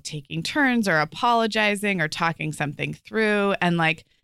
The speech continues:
I can be in the other room and just hear a squabble go down. And it could be a big one. You know, someone's crying, someone's yelling.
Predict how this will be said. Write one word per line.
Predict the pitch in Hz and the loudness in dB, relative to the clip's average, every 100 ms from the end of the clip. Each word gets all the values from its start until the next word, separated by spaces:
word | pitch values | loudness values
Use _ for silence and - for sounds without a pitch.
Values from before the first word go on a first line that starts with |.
| - | -6
I | 175 | 0
can | 185 | 0
be | 170 175 | 2 0
in | 190 | 2
the | 208 | 2
other | 208 208 | 2 2
room | 196 190 160 | 2 2 2
and | 165 | 0
just | 165 - | -2 -4
hear | - 185 170 160 | -2 2 4 2
a | 160 | 0
squabble | - - - 165 151 156 160 | -6 -10 -2 0 2 0 -2
go | 151 | -2
down. | 147 143 131 131 | 0 2 2 2
And | 143 202 | 2 2
it | 233 | 0
could | - | -2
be | 277 | 0
a | 392 | 0
big | 202 233 226 | 2 0 2
one. | 127 87 | 0 0
You | 175 | 0
know, | 170 | 0
someone's | 180 208 202 175 | 0 0 0 -2
crying, | - 302 294 262 | -2 0 2 0
someone's | 240 208 190 214 | -2 -2 -4 -2
yelling. | 285 269 262 262 | 0 2 2 0